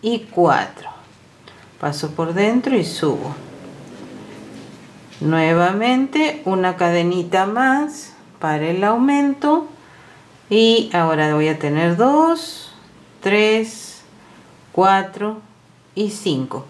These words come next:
Paso por dentro, subo lazada y deslizo. Nuevamente una cadenita más para el último aumento y ahora me van a salir dos,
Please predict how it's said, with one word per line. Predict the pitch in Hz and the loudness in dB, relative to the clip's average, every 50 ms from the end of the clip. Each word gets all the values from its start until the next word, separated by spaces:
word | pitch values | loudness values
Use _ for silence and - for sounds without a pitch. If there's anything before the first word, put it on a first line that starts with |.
| - - - - - - - | -18 -20 -20 -20 -20 -8 -4
Paso | - 123 127 - - 147 147 | -4 -4 -4 -4 -8 -8 -4
por | - 170 165 170 | -4 -4 -2 0
dentro, | 180 208 220 233 254 254 277 269 254 | 0 0 2 2 2 0 0 0 0
subo | 254 - - - 190 180 175 170 170 160 | -2 -2 0 0 0 2 2 2 2 4
lazada | 156 160 175 180 175 - - 240 233 240 240 240 247 254 233 240 - | 4 2 0 -2 -4 -4 0 4 4 4 4 4 2 2 0 0 -2
y | - 190 180 | -6 -6 -4
deslizo. | 170 160 147 143 147 147 131 - - - - - - - - - - - - - - - _ - - - _ _ - - - - - - - - - - - - - - - - - - - - - | -4 -4 -4 -6 -8 -10 -12 -12 -12 -14 -16 -18 -18 -20 -20 -20 -20 -20 -20 -20 -20 -20 _ -20 -20 -20 _ _ -20 -20 -20 -20 -20 -20 -20 -20 -20 -20 -20 -20 -20 -20 -20 -20 -20 -20 -20 -12 -6
Nuevamente | 156 151 151 151 156 156 151 160 170 180 190 202 202 202 196 196 196 190 | -2 0 2 2 4 4 4 4 2 2 2 0 0 0 0 0 0 0
una | 180 185 180 175 175 | 0 2 0 0 0
cadenita | 180 175 170 170 170 170 175 175 170 170 175 165 | 0 2 2 2 2 0 0 -2 -2 0 0 0
más | 170 175 180 180 175 175 | 2 2 0 0 0 -2
para | - - 180 170 165 | -2 0 0 2 2
el | 165 160 170 | 0 0 0
último | 170 170 170 170 175 175 175 | 0 0 0 0 0 2 2
aumento | 175 185 190 202 214 214 220 226 220 220 262 262 | 2 2 2 0 0 0 0 -2 0 2 2 4
y | 262 220 185 | 4 4 4
ahora | 165 160 160 170 165 | 2 2 2 2 2
me | 156 151 147 | 2 0 0
van | 143 147 151 156 | 0 0 0 -2
a | 165 165 | -2 -4
salir | 165 - 160 143 147 147 151 156 156 160 | -6 -6 -4 -4 -2 0 -2 -2 -2 -2
dos, | 170 185 214 240 269 302 339 339 339 - - - | 0 2 4 4 4 4 2 0 -2 -6 -12 -18